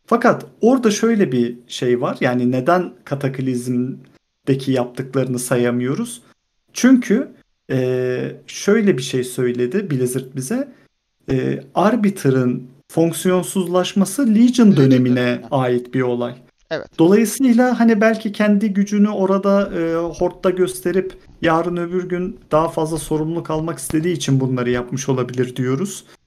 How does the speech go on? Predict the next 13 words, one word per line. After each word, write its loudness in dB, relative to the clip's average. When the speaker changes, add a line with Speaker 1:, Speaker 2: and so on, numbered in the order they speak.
Speaker 1:
Ama 6
o 4
da 4
bir -2
yönden 0
Jailer'a -4
çıkıyor. -14
Ama 6
tabii 2
ki -4
de 2
bu 4
hani -4